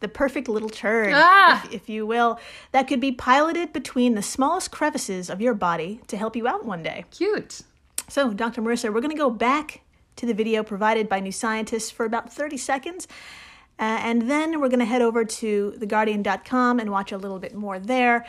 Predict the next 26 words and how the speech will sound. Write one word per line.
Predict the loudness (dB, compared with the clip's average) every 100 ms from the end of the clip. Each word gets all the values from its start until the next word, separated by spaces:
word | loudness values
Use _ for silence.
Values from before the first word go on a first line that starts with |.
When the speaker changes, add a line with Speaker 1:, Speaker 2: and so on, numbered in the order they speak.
| -8
Speaker 2:
You | -4
got | -2 -2
it. | -4
Speaker 1:
But | -6
if | -4
you | -2
would, | 2 4 2 -2 -6
please | -4 -2
read | 0 0 0
the |
captions | -2 -2 0 -2 -2 -4
and | -2
describe | -2 -4 0 2 4 2 -2 -12 -10
the | -4
action | -4 -2 0
of | 0
the | -2
slime, | -6 -2 -2 -2 -6 _ _ _ -12
which | -10 -8
you | -6 -6
already | -6 -8
did, | -4 -4 -4
but | -12 -12 _ -10
read | -8
the |
captions. | -6 -6 -6 -12